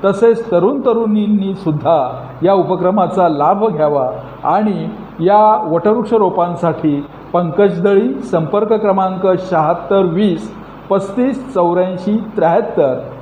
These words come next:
या क्रमांकावर संपर्क साधावा किंवा थेट विजयश्री ॲग्रो कणकवली येथे येऊन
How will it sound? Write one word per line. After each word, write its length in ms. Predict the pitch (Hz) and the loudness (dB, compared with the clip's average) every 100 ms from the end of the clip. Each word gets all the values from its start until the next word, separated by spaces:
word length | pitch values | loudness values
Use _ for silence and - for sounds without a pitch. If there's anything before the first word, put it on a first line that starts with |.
| - | -4
या 120 | 156 190 | 0 2
क्रमांकावर 680 | 180 180 180 180 180 180 180 | 2 0 0 0 2 2 0
संपर्क 560 | - 175 156 220 240 | -2 -6 2 2 4
साधावा 640 | 240 196 170 156 151 139 123 - - - | 0 2 0 0 -2 -2 -4 -10 -16 -4
किंवा 320 | 220 233 233 240 | 0 2 4 2
थेट 600 | - 240 240 185 196 - - | 2 2 2 2 -6 -10 -4
विजयश्री 600 | 160 165 220 240 233 247 | -2 4 4 2 -2 -2
ॲग्रो 400 | 170 180 185 185 | 0 2 4 2
कणकवली 760 | 185 185 156 165 180 180 175 156 | 2 0 0 2 2 2 0 0
येथे 300 | 156 - 175 | -2 2 2
येऊन 420 | 165 214 185 160 | 4 4 4 -2